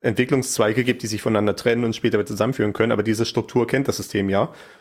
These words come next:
Bei den Zahlen ist es halt auch die intrinsische Ordnung, die Zahlen innewohnt und dass man halt immer größer und kleiner sagt.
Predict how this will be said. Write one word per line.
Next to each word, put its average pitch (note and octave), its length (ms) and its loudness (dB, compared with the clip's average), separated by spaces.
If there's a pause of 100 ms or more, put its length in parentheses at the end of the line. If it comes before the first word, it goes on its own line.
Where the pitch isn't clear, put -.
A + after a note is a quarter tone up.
(260)
Bei A2+ 120 2
den A2 160 2
Zahlen A#2+ 320 2
ist A#2+ 100 -2
es A#2 120 -2
halt G#2 120 2
auch B2+ 160 2
die B2 120 0
intrinsische A#2 480 2
Ordnung, A2 240 0
die G#2 120 -4
Zahlen A#2+ 320 0
innewohnt G#2 520 0
und A#2 140 -2
dass G2+ 120 -2
man A2 100 0
halt G#2 120 0
immer G#2+ 140 2
größer A2+ 280 0
und G#2 100 -2
kleiner A2 300 0
sagt. F#2 340 -2